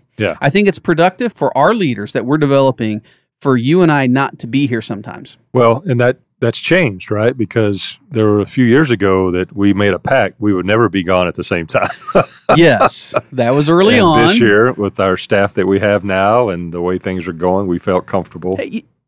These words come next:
Speaker 2: you know, that, that is
Speaker 1: For at least a week.
Speaker 2: We should actually share that with our staff sometime, right?
Speaker 1: Yeah, yeah.
Speaker 2: Because I'm, we were very adamant about that.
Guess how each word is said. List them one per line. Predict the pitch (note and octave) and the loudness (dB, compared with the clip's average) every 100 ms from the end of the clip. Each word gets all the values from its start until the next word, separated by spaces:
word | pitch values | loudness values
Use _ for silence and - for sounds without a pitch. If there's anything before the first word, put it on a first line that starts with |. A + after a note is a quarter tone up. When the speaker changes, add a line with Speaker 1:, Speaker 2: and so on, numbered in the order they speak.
| _ | _
Speaker 2:
you | A3 | 0
know, | B3+ A3 F#3 | 2 4 2
that, | G3 G3 D#3 | 2 2 2
that | G3 G#3+ | 2 4
is | E3+ - | 2 0
Speaker 1:
For | - | -6
at | B2+ | -6
least | D#3 - | -6 -6
a | |
week. | E2+ D2+ | -6 -4
Speaker 2:
We | D3 A3+ | 0 0
should | - G3+ | 0 0
actually | D3 - C3+ | 0 -2 -4
share | - C#3+ | 0 2
that | C3+ | 2
with | A#2+ A2+ | -2 -4
our | A2+ | -4
staff | - A2+ G#2+ | -2 -2 -2
sometime, | - G2+ - - - | -6 -10 -10 -14 -10
right? | C3 C#3 F3 - - | -2 -2 -2 -8 -8
Speaker 1:
Yeah, | D3+ | -2
yeah. | C#3 | 0
Speaker 2:
Because | G#2 G3+ D#3+ | 2 2 2
I'm, | E3+ A3+ - D3 | 2 0 -2 -12
we | C#3+ C#3+ C#4 | -8 -2 2
were | A3 | 2
very | A#2 C3 D#3 G3 D3+ | 2 2 4 2 2
adamant | C3+ C#4+ B3 | -2 0 -2
about | A2+ F#2+ - | -2 -6 -8
that. | F2 | -12